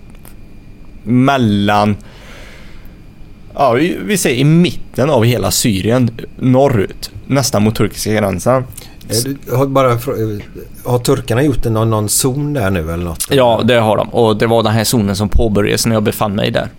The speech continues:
Speaker 1: Eh, så att jag var med en utpost, jag och min pluton, eh, eller tabor som det heter på kurdiska, enhet. Så hade jag en utpost där vi stod fem man.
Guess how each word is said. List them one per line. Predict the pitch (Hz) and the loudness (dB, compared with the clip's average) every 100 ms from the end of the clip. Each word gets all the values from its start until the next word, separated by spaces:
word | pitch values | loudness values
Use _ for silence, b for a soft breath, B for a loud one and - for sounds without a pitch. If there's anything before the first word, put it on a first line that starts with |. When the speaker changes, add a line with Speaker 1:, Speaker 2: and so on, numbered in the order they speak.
| - | -6
Speaker 1:
Eh, | - 110 110 110 110 110 | -2 0 2 2 0 -2
så | - 127 | -2 0
att | 117 - B B B B B - | 0 -2 B B B B B -2
jag | 127 127 | 2 4
var | 123 113 | 4 4
med | 110 | 4
en | 113 | 2
utpost, | 123 127 - - 139 - 123 | 2 0 0 -2 -2 -2 0
jag | 113 110 104 | 2 4 2
och | 110 - | -2 -2
min | 98 104 98 101 101 | 0 0 0 -2 -4
pluton, | - 117 117 117 147 - - | -2 0 2 0 -2 -8 -10
eh, | - 104 101 104 110 110 107 | -2 0 2 2 2 2 0
eller | 107 - 110 98 | -2 -2 -2 -2
tabor | - 104 107 113 | -4 -2 -2 -2
som | 120 117 110 | -4 -2 -2
det | |
heter | 104 101 | -2 -4
på | 107 | -2
kurdiska, | 107 104 - 123 - - - | -2 -2 -4 -6 -6 -16 -10
enhet. | - 107 98 101 110 - - - | -4 -2 -2 -2 -4 -6 -16 -16
Så | - - 110 | -6 0 0
hade | 101 123 110 | 0 0 2
jag | 113 110 107 | 2 4 2
en | 113 | 0
utpost | 117 - - 117 - - | -2 -4 -4 -2 -2 -4
där | 104 | -2
vi | 101 104 | -2 -2
stod | - 107 101 | -2 -2 -4
fem | - 104 101 98 101 | -2 0 0 2 0
man. | 104 131 | 0 -2